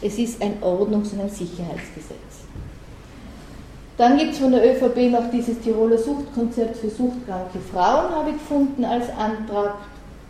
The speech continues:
und ein Pilotprojekt, weil da tut sich schon einiges. Also da sieht man, äh, dieses Mein Körper gehört mir, ein Präventionsprojekt gegen sexuellen Missbrauch. Gewalt gegen Frauen ist mittlerweile ein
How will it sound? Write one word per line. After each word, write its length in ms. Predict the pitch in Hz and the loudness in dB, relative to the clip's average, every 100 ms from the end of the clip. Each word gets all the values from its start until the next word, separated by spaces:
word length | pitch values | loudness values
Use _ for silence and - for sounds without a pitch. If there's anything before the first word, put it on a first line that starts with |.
| - - 214 | -20 -8 -4
und 140 | 202 | 0
ein 180 | 180 185 | 0 0
Pilotprojekt, 1000 | 185 185 269 - 247 226 220 - - 185 | 0 2 2 2 4 6 4 -2 -8 -2
weil 280 | 190 190 196 - - - | 2 2 0 -6 -12 0
da 120 | 202 | 0
tut 300 | 202 254 - | 2 2 2
sich 260 | - 254 - | 0 -2 0
schon 280 | 220 247 - | 2 4 4
einiges. 500 | 185 220 240 233 214 | 2 2 4 2 2
Also 160 | 220 | 2
da 140 | 214 226 | 2 2
sieht 300 | - 285 240 | 0 0 2
man, 140 | 226 226 - - - - | 0 -2 -10 -16 -14 -8
äh, 100 | 202 - | -6 -2
dieses 280 | 226 214 220 | 0 2 2
Mein 240 | 202 226 | 0 2
Körper 300 | 214 214 233 | 2 4 2
gehört 420 | 220 196 185 185 | 2 2 2 2
mir, 280 | 208 226 269 | 2 4 4
ein 160 | 233 208 | 2 0
Präventionsprojekt 1500 | 196 190 190 226 247 - 220 - 196 196 190 208 214 208 - | -2 -2 -2 -2 -2 -2 -4 -4 -2 -4 0 0 0 -2 -6
gegen 140 | 202 | -8
sexuellen 540 | - 196 - 190 185 190 | -6 -8 -4 -4 -2 -2
Missbrauch. 580 | 262 - - 247 247 247 - - - - | -2 -4 -2 2 2 0 -8 -14 -18 -2
Gewalt 480 | 208 185 175 233 - | 2 4 4 2 0
gegen 160 | 220 214 | -2 -2
Frauen 540 | - 175 190 247 247 | -2 0 2 2 0
ist 140 | 214 226 | -4 -4
mittlerweile 640 | 233 233 208 202 202 208 208 - - - | -2 -2 0 0 0 0 -4 -14 -16 -10
ein 160 | 190 | -8